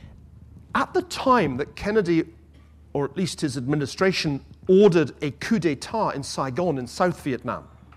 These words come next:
the overthrow of the Diem regime, a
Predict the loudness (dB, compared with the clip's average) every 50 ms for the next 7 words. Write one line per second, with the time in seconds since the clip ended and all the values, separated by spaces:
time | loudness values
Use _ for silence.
0 | -20 -20 -20 -20 -20 -20 -20 -20 -20 -20 -20 -20 -20 -20 -20 -12 0 4 6 8
1 | 8 8 6 2 2 4 6 6 6 6 4 0 -2 -2 0 0 0 -2 -4 -12
2 | -20 -12 -2 2 6 6 8 8 6 6 4 0 -2 -4 0 2 2 2 2 0
3 | 0 2 2 2 0 -2 -4 -6